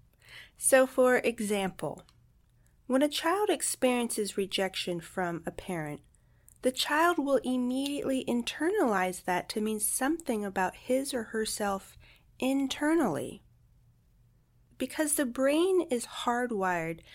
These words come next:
to fear rejection, unknowns, and anything that's new.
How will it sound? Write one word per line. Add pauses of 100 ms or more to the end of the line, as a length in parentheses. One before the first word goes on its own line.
(200)
to
fear
rejection, (680)
unknowns, (300)
and
anything
that's
new.